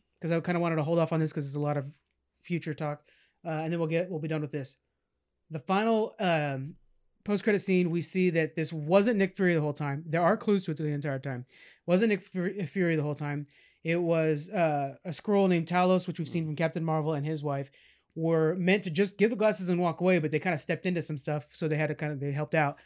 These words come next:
Speaker 1: And then they finally told Nick a week after everything and says, uh, Fury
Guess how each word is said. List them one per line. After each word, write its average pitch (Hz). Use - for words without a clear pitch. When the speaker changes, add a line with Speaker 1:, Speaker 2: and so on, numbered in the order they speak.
Speaker 1:
And 190
then 196
they 196
finally 190
told 180
Nick 180
a 170
week 185
after 170
everything 151
and 147
says, 151
uh, 165
Fury 151